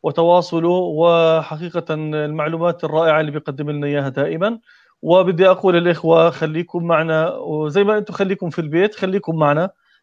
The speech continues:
ال-، ال-، البرامج هذه هدفها إنها، آه، يعني، آه، تفيدكم، آه، في المكان اللي أنتم موجودين فيه، لحد ما بعدين ننطلق إن شاء الله للحياة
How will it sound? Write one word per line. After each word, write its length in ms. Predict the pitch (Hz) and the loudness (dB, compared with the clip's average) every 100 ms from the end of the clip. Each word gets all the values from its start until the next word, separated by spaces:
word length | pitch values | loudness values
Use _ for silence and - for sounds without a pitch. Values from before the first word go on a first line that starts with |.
| - | -4
ال-، 260 | 170 170 170 170 165 165 | 0 2 4 6 6 6
ال-، 320 | 156 151 151 147 | 2 0 0 0
البرامج 460 | 143 170 190 170 | 2 2 2 2
هذه 600 | 202 175 160 160 156 156 151 | 0 0 0 -4 -2 -2 -2
هدفها 480 | 185 - 160 156 | -2 0 0 2
إنها، 420 | 156 143 143 139 139 _ _ - | 0 -2 0 -2 -4 _ _ -6
آه، 460 | 156 147 147 143 143 | -2 2 2 2 2
يعني، 680 | 156 143 156 151 151 147 | 0 -2 -2 -4 -4 -2
آه، 260 | 143 139 147 | -2 -4 -6
تفيدكم، 800 | 139 156 240 226 226 240 269 311 - _ _ _ _ - | -10 -6 -4 -4 -4 -4 -4 -4 -12 _ _ _ _ 0
آه، 340 | 180 185 185 | 4 6 6
في 440 | 175 220 226 233 208 | 4 2 2 4 4
المكان 540 | 196 202 196 240 233 | 4 2 2 2 4
اللي 220 | 208 220 | 2 0
أنتم 180 | 233 208 | -4 -2
موجودين 480 | 190 175 180 185 175 | -2 -2 -4 -4 -6
فيه، 320 | - 190 254 - _ _ _ _ _ - - | -4 -4 -4 -8 _ _ _ _ _ -10 -4
لحد 220 | - 247 | 2 4
ما 120 | 214 | 4
بعدين 340 | 208 196 190 208 | 4 4 4 4
ننطلق 360 | 202 202 196 185 | 2 0 0 -2
إن 60 | |
شاء 200 | 165 214 | 0 2
الله 220 | 190 190 180 | 4 2 -2
للحياة 500 | 175 185 190 202 | 0 4 4 2